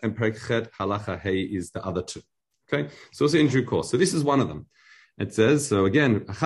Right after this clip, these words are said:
this is one of the three Mikrot Mechavran B'Torah. It says, "Ba Levi, the Levi will come, ki ein lo chelek nachala imach." Meaning, what's the pasuk? It says, "Ba lo," I'll read the whole pasuk. "Ba Levi ki ein lo chelek nachala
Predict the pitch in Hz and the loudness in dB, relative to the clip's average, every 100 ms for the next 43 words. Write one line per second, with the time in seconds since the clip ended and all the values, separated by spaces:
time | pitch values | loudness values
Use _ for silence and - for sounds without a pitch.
0 | 127 160 117 120 131 104 - 139 107 - | 2 2 2 2 2 0 2 2 2 -4
1 | - 120 120 127 98 92 98 87 82 - | -6 -6 -2 -2 -2 -4 -6 -4 -4 -6
2 | 78 82 - 101 92 135 175 160 123 92 | -6 -6 -2 -2 2 2 4 4 4 2
3 | 85 - _ _ _ - 117 131 175 170 | -2 -4 _ _ _ 2 4 6 6 6
4 | 123 110 - 80 95 - _ _ _ - | 4 0 -4 -6 -6 -10 _ _ _ -2
5 | 127 165 185 170 147 - 143 135 123 104 | 2 6 6 6 4 2 2 2 2 0
6 | 90 92 82 85 110 131 165 160 - - | -2 -2 -4 -4 -4 0 0 -2 -6 -20
7 | _ _ _ _ _ 127 131 123 135 180 | _ _ _ _ _ 2 4 4 2 -2
8 | - - 143 - - _ 117 110 120 143 | -2 -4 -6 -8 -14 _ -8 0 0 4
9 | 175 165 139 - 113 151 120 127 139 92 | 6 6 6 2 0 2 0 -2 -4 -6
10 | - 123 156 156 135 139 135 135 143 123 | -6 -4 0 2 2 0 -2 -4 -4 -4
11 | - 135 135 107 104 110 | -4 -6 -4 -4 -4 -4